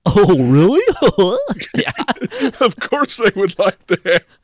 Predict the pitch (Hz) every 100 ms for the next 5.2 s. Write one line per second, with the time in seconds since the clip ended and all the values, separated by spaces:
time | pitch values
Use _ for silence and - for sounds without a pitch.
0 | _ _ _ _ _ - _ - - 277
1 | 233 - - 58 - - 403 392 392 240
2 | - 294 - - - 311 180 - 190 -
3 | - _ - 160 160 156 127 _ _ _
4 | _ _ _ _ _ _ _ _ 120 110
5 | 107 104